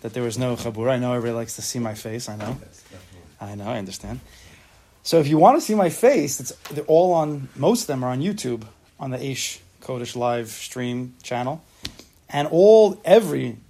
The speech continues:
Speaker 1: Chabur since the beginning is on Spotify, Apple, twenty-four six now, if you know twenty-four six. So they're all there, and it's very important to chazer over,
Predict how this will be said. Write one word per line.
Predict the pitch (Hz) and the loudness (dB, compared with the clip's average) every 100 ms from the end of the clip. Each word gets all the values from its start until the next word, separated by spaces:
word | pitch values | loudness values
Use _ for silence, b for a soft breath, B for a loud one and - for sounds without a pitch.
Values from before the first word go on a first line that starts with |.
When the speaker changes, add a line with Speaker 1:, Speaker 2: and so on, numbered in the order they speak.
| _ - | _ -10
Speaker 1:
Chabur | 139 127 135 | -8 -2 -2
since | 139 123 | -2 -8
the | 113 | -8
beginning | 113 139 190 127 123 | 0 2 2 0 -4
is | 117 | -6
on | 120 120 110 | -4 -4 -4
Spotify, | 110 127 127 123 127 120 117 110 | -4 0 0 0 0 0 -4 -8
Apple, | 135 127 - 127 123 123 131 _ _ | -8 -8 -4 -2 -2 -4 -10 _ _
twenty-four | - 135 127 113 | -10 -10 -8 -10
six | - 143 147 | -6 -6 -4
now, | 135 | -4
if | 131 | -4
you | 113 | -8
know | |
twenty-four | 117 113 113 | -8 -10 -12
six. | 107 151 156 - - B B B B B _ | -8 -8 -6 -12 -14 B B B B B _
So | - | -2
they're | 147 202 | 6 8
all | 202 | 8
there, | 165 165 180 - | 8 6 4 0
and | 151 | -2
it's | 147 - | 0 -2
very | - 143 165 185 | -4 2 4 4
important | - 165 156 127 | 2 0 0 -2
to | 120 | -2
chazer | 135 131 117 | 0 0 2
over, | 131 | 0